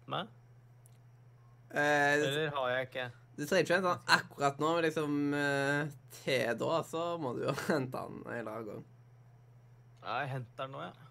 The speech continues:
Speaker 2: Ja, ja, ja. Det er godt med alt som er gjort.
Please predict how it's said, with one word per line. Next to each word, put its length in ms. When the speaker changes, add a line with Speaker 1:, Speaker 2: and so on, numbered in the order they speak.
Speaker 2:
Ja, 680
ja, 140
ja. 220
Det 80
er 40
godt 240
med 100
alt 120
som 120
er 80
gjort. 320